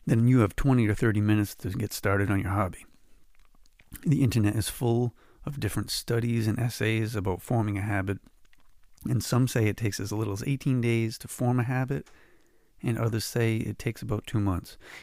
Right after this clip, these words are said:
Either way, the more you work on something, the faster it will become a habit, and the sooner it will turn into your new way of life. A way of life that will hopefully bring you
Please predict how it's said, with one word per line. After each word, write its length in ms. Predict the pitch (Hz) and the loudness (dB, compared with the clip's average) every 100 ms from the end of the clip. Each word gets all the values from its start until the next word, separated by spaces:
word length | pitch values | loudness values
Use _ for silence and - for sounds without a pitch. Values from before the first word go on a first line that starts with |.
| - | 0
Either 240 | 143 139 | 4 4
way, 400 | 117 107 87 90 - | 4 2 0 -6 -2
the 80 | 107 | 2
more 220 | 101 113 | 4 6
you 120 | 120 | 4
work 360 | 120 110 110 107 | 2 2 2 2
on 120 | 101 | 0
something, 640 | - 113 98 107 101 101 101 - _ _ - | 0 -2 0 0 0 -2 -4 -16 _ _ -10
the 80 | |
faster 540 | - - 110 110 - 113 | -8 -4 -4 -2 -4 -4
it 160 | 123 120 | -4 -4
will 180 | 120 117 | -4 -2
become 400 | 120 - 113 110 | -4 -2 -2 0
a 40 | |
habit, 480 | - 117 104 104 - | 0 0 0 -2 -4
and 120 | - 95 | -4 -4
the 60 | |
sooner 480 | 92 - 117 113 117 | -4 -2 0 2 0
it 100 | 120 | 0
will 180 | 110 131 - | 0 -2 -2
turn 460 | - 123 117 120 - | 2 4 4 4 2
into 340 | 117 - 117 | 0 2 0
your 240 | 113 98 | 2 2
new 160 | 101 107 | 2 2
way 200 | 101 101 | 0 0
of 160 | 98 - | -2 -4
life. 320 | 92 - - - - - - _ _ - | -6 -8 -14 -20 -20 -20 -20 _ _ -8
A 60 | 123 | 0
way 200 | 117 123 | 2 2
of 120 | 104 | 2
life 340 | 110 110 - | 2 0 -2
that 140 | - 104 | -6 -4
will 100 | 98 | -2
hopefully 380 | - 143 - 120 | -2 -2 -2 -4
bring 260 | 113 113 | -2 -2
you 280 | 110 110 110 | 0 -2 -4